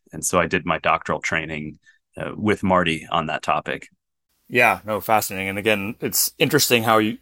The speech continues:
Speaker 2: one can connect the dots looking backwards, because I see, I see a direct correlation to what you're doing now and what you did back then. But I'm sure going into it,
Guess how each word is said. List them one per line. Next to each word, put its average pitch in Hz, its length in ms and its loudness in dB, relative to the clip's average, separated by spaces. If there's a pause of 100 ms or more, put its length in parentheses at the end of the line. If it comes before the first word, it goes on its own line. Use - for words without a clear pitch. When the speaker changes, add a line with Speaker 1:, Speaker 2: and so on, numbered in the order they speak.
(100)
Speaker 2:
one 117 240 2
can 110 140 -4
connect 107 380 -4
the 104 60 -4
dots 98 340 4
looking 95 320 -2
backwards, 92 540 0
because 92 260 -8
I 92 120 0
see, 98 360 -2
I 131 180 4
see 110 240 2
a 98 60 0
direct 95 400 0
correlation 98 440 -2
to 90 60 -12
what 95 180 -4
you're 98 80 -12
doing 92 240 -10
now 92 340 -4
and 90 200 -12 (100)
what 101 140 -8
you 95 80 -12
did 90 200 -14
back 90 220 -10
then. 95 280 -4
But 90 100 -8
I'm 92 100 -8
sure 95 460 -2
going 95 220 -6
into 98 220 -8
it, 92 180 -4